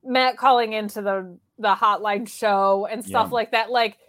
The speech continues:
Speaker 1: it was almost like if they were going to rehire Matt Hardy, they were going to have to do this because there was just no way around it. There was no way around it. So while I agree, and they certainly didn't need to have a live sex show about it at <laughs> any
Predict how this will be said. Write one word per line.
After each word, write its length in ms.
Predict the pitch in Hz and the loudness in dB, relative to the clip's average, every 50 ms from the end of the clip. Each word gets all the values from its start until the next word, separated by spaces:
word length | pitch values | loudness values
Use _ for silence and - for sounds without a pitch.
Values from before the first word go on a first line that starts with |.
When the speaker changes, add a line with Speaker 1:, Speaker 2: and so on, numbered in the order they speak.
| _ _ _ _ - | _ _ _ _ 0
Speaker 1:
it 100 | 269 285 | 2 2
was 180 | 302 302 254 294 | 2 2 2 2
almost 440 | 294 294 294 294 294 277 254 - 269 | 2 2 0 0 -2 -2 -2 -2 0
like 240 | 254 247 240 247 - 269 | 0 0 0 -2 -6 -10
if 120 | 226 220 | -6 -4
they 120 | 269 277 | -2 -2
were 140 | 269 269 262 | -2 -2 -4
going 360 | 247 269 269 269 277 285 277 277 | 0 2 2 2 2 0 -4 -8
to 120 | - 277 | -10 -10
rehire 520 | 226 214 220 208 208 233 226 214 208 202 196 | -8 -6 -6 -2 0 0 0 2 0 -2 -4
Matt 220 | 202 190 180 101 | -6 -8 -8 -8
Hardy, 440 | 165 185 190 185 180 175 185 180 175 | -6 -6 -6 -6 -8 -8 -8 -10 -8
they 140 | 175 202 185 | -8 -8 -8
were 160 | 180 196 214 | -6 -8 -8
going 380 | - - 220 208 202 202 202 202 | -4 -2 0 0 0 -2 -4 -8
to 80 | 208 | -10
have 260 | 190 - 202 196 185 - | -8 -6 -6 -6 -6 -8
to 80 | 202 180 | -12 -12
do 220 | 175 196 196 190 | -8 -8 -6 -6
this 200 | 185 214 202 202 | -6 -6 -8 -10
because 360 | - - 208 - 214 202 190 - | -12 -14 -12 -10 -8 -10 -10 -10
there 140 | - 196 | -10 -10
was 140 | 190 190 185 | -10 -10 -10
just 200 | - 196 196 185 | -10 -10 -10 -10
no 460 | 190 185 180 190 196 190 185 185 180 | -10 -10 -10 -8 -6 -4 -2 0 0
way 340 | 180 175 175 165 156 160 147 | -2 -2 -4 -6 -6 -8 -10
around 380 | 139 143 147 123 110 117 135 143 _ | -12 -16 -18 -20 -20 -20 _ _ _
it. 480 | - - - - _ _ _ _ _ 214 | -20 -20 -20 -20 _ _ _ _ _ -8
There 100 | 220 208 | -6 -4
was 140 | 208 202 | -4 -4
no 260 | 202 202 196 190 185 180 | -4 -4 -2 -2 -2 -2
way 140 | 180 175 170 | -2 -4 -4
around 280 | 165 165 156 160 160 | -6 -8 -10 -10 -12
it. 80 | 180 - | -10 -4
So 220 | - 196 185 185 - _ _ _ _ _ | -2 -2 -2 -2 -6 _ _ _ _ _
while 180 | 285 277 254 | 6 6 8
I 120 | 254 240 233 | 8 6 4
agree, 580 | 208 190 240 254 240 208 180 170 180 202 - _ - | 4 2 0 0 0 0 -4 -8 -10 -12 -12 _ -2
and 180 | 220 220 214 | -2 0 0
they 120 | 214 214 202 | 0 -2 -2
certainly 400 | - 233 233 226 214 208 202 196 | -2 -2 -4 -4 -4 -4 -4 -4
didn't 200 | 262 214 208 226 | -4 -6 -8 -8
need 180 | 220 214 196 | -10 -10 -10
to 60 | - 202 | -10 -12
have 220 | 196 196 196 202 | -10 -10 -8 -6
a 60 | 196 | -6
live 420 | 180 185 185 185 190 196 190 175 - | -6 -4 -2 -2 -2 -2 -4 -8 -12
sex 420 | - - - - 196 196 - - | -16 -16 -12 -12 -12 -12 -14 -18
show 360 | - - - 185 170 165 180 | -20 -14 -12 -10 -8 -6 -6
about 360 | 185 175 175 175 165 175 190 | -8 -6 -4 -4 -2 -2 0
it 160 | 226 240 247 247 247 | 2 2 2 2 2
at 180 | 262 269 - | 0 0 0
<laughs> 0 | |
any 440 | 427 - - 659 640 - - 571 571 | -2 -6 -8 -12 -8 0 4 4 4